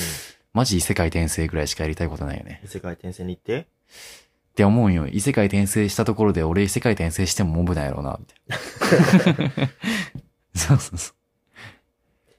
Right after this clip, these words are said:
Speaker 2: 転生系？
Speaker 1: 転生したい。まあ、これはまた今度話そうかな。<laughs> じゃあ次行きます。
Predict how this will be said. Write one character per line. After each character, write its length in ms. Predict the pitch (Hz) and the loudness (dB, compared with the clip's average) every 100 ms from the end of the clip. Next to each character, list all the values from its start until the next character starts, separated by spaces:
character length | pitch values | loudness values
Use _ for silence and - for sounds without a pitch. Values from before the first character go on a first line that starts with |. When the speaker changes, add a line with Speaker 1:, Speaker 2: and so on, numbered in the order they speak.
| _ | _
Speaker 2:
転 200 | - 104 | -8 -8
生 340 | 101 92 92 92 | -4 -6 -6 -6
系？ 400 | 92 87 92 120 _ _ _ - | -6 -6 -8 -12 _ _ _ -14
Speaker 1:
転 240 | 78 - | -12 -8
生 140 | 110 120 | -6 -6
し 100 | - | -2
た 140 | 123 | -2
い。 100 | - - _ _ _ _ _ _ - | -2 -8 _ _ _ _ _ _ -6
ま 60 | |
あ、 20 | 98 | 2
こ 80 | |
れ 40 | 101 | 4
は 40 | |
ま 80 | 101 | 4
た 80 | 113 | 2
今 100 | 117 | 0
度 80 | 82 | 0
話 160 | 80 | -2
そ 100 | - | -6
う 40 | 82 | -8
か 80 | 80 | -10
な。 80 | - - - - - - 170 | -12 -14 -12 -10 -6 2 2
<laughs> 640 | 147 170 175 - - - | 4 2 0 -6 -12 -8
じ 80 | - | 0
ゃ 20 | |
あ 20 | 98 | 2
次 160 | 92 | 2
行 60 | 85 | 2
き 60 | 82 | 0
ま 100 | 82 | -2
す。 280 | - - | -6 -10